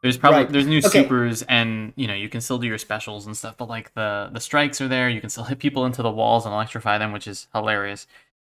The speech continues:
Speaker 1: And
Speaker 2: Right.
Speaker 1: it's just such a smooth soccer experience. It's probably the smoothest Mario sports game they make,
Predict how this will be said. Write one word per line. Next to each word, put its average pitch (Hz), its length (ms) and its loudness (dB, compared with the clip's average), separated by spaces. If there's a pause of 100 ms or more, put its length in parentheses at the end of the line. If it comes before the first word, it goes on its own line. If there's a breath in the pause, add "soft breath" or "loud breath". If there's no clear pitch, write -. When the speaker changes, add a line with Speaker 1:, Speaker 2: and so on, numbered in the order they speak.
(180)
Speaker 1:
And 147 120 6
Speaker 2:
Right. 139 120 4
Speaker 1:
it's 156 100 -6
just 214 220 -4
such 220 180 -4
a 202 60 0
smooth 185 600 -4
soccer 151 440 0
experience. 135 360 -4
It's 147 100 -6
probably 208 240 0
the 165 60 -4
smoothest 156 580 -2
Mario 120 360 4
sports 113 380 -6
game 139 400 0 (340)
they 117 120 -2
make, 110 340 -4